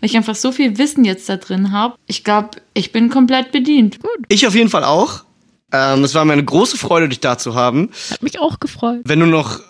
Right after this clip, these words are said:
Speaker 3: äh, möchtest du jetzt noch irgendwas loswerden oder so? Shoutouts, jemanden grüßen oder noch einen kleinen Funfact, ähm, dann ist das jetzt hier auf jeden Fall deine Bühne und dann würde ich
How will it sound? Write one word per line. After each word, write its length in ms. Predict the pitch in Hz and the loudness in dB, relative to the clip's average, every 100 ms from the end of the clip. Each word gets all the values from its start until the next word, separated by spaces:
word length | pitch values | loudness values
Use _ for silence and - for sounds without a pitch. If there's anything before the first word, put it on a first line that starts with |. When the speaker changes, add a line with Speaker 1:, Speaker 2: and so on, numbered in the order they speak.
| 165 | -2
Speaker 3:
äh, 120 | 170 | -2
möchtest 500 | 143 147 165 185 175 | -2 -2 0 0 0
du 40 | |
jetzt 140 | 160 170 | -2 -2
noch 120 | 160 | -4
irgendwas 320 | 160 151 143 | -4 -4 -4
loswerden 480 | 175 196 202 196 190 | -4 -2 -2 -2 -2
oder 220 | 185 180 | -4 -4
so? 440 | 175 180 175 170 165 | -4 -4 -4 -6 -8
Shoutouts, 500 | - 160 165 165 156 | -8 -6 -4 -4 -4
jemanden 240 | 143 139 135 | -6 -6 -6
grüßen 540 | 160 175 170 165 170 | -2 -2 0 -4 -4
oder 220 | 139 139 | -6 -6
noch 120 | 143 139 | -4 -6
einen 100 | 135 | -6
kleinen 200 | 139 139 | -6 -4
Funfact, 580 | 156 170 165 160 - 135 | -6 -4 -4 -4 -8 -6
ähm, 300 | 131 131 123 | -2 -2 -2
dann 260 | 131 139 | -2 -4
ist 180 | 135 143 | -6 -8
das 180 | 147 113 | -8 -6
jetzt 180 | 151 - | -6 -4
hier 100 | 151 | -6
auf 80 | 131 | -4
jeden 120 | 143 | -4
Fall 120 | 139 | -4
deine 200 | 127 127 | -4 -4
Bühne 420 | 120 170 156 160 | -2 0 0 0
und 240 | - 139 127 | -2 -4 -2
dann 480 | 131 143 131 127 - | 0 0 -2 -6 -12
würde 280 | 110 139 143 | -6 -6 -6
ich 160 | - | -12